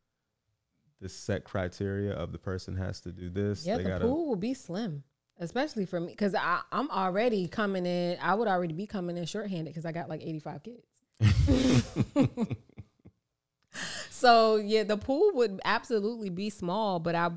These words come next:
Speaker 2: I'm not gonna lower my standard just because the pool is small. Like, I can, I can do bad by myself.
Speaker 1: Yeah, nah, I get all that. That makes
Speaker 2: <clears throat>
Speaker 1: perfect sense. So then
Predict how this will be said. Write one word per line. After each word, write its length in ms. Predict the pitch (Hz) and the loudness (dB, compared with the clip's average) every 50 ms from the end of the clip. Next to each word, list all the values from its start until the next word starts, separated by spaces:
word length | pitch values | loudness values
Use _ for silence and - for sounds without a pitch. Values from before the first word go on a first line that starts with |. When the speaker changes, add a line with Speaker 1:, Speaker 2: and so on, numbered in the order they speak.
| - - | -6 -8
Speaker 2:
I'm 200 | - 180 190 190 | -6 -4 -4 -2
not 160 | 180 165 - | -2 -4 -2
gonna 200 | 180 175 165 160 | -4 -4 -2 -2
lower 340 | 156 147 156 165 175 175 170 | -2 -2 -2 0 0 -2 -2
my 160 | 160 156 156 | -2 -4 -6
standard 420 | 151 - - 160 165 160 151 113 101 | -6 -8 -8 -8 -8 -8 -8 -8 -8
just 160 | 151 156 156 | -10 -10 -12
because 260 | 156 156 - 165 151 | -12 -12 -10 -10 -10
the 120 | 160 156 147 | -8 -10 -12
pool 280 | - - 175 170 156 151 | -12 -16 -18 -18 -18 -20
is 80 | 147 _ | -20 _
small. 320 | - 156 156 160 156 151 | -14 -10 -6 -6 -4 -4
Like, 160 | 143 143 143 151 | -4 -4 -4 -4
I 100 | 151 160 | -4 -6
can, 380 | - - 151 143 139 139 135 - - | -4 -6 -6 -4 -4 -6 -8 -8 -10
I 100 | 147 151 | -10 -10
can 200 | - 156 147 139 - _ - 143 | -8 -8 -10 -10 -12 _ -20 -20
do 120 | 143 143 | -20 -16
bad 200 | 135 139 139 147 147 | -12 -10 -10 -10 -10
by 80 | 139 | -10
myself. 340 | 139 139 135 - 139 143 143 _ _ _ _ _ _ | -12 -12 -12 -12 -12 -12 -14 _ _ _ _ _ _
Speaker 1:
Yeah, 140 | - 67 65 58 | -14 -12 -10 -8
nah, 160 | 62 58 65 | -8 -8 -8
I 40 | - - | -10 -8
get 120 | - - 76 | -8 -6 -6
all 120 | 60 57 | -6 -4
that. 260 | 65 69 - - _ - | -4 -6 -6 -8 _ -8
That 80 | 85 | -6
makes 280 | 87 85 78 - 233 233 | -6 -4 -4 -4 -4 -4
Speaker 2:
<clears throat> 120 | 208 85 - | -4 -4 -4
Speaker 1:
perfect 280 | 101 90 - 90 - | -4 -4 -4 -6 -6
sense. 280 | - - 87 85 - - | -4 -4 -4 -4 -4 -6
So 160 | - - 101 | -6 -4 -2
then 460 | 101 113 117 113 113 110 107 101 95 | 0 0 0 0 0 0 -2 -2 -4